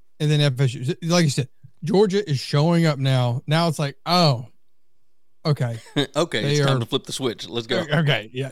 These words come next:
Speaker 1: You're, you're not, you're not screwing around with teams. Y-, you're, you're sticking to it. Like watching, uh, was yesterday with, uh, uh, Missouri.
Speaker 2: Yeah.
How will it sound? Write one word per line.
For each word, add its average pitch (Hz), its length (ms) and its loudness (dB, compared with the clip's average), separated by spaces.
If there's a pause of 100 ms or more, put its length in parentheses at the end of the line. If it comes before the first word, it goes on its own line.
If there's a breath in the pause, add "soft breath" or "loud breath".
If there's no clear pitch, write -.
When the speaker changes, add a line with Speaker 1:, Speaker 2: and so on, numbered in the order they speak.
Speaker 1:
You're, 165 220 0
you're 160 140 2
not, 175 200 0 (220)
you're 165 160 4
not 170 220 0 (160)
screwing 180 340 2
around 156 300 4
with 143 100 2
teams. 139 800 2 (1000)
Y-, 147 200 -6
you're, 156 400 4
you're 143 180 2
sticking 131 380 -4
to 120 180 -4
it. 135 180 -18
Like 135 140 -2
watching, 147 460 2
uh, 131 180 4
was 127 260 2
yesterday 135 300 2
with, 123 240 -2
uh, 123 240 -2 (160)
uh, 131 160 -6
Missouri. 131 540 0 (240)
Speaker 2:
Yeah. 95 160 -10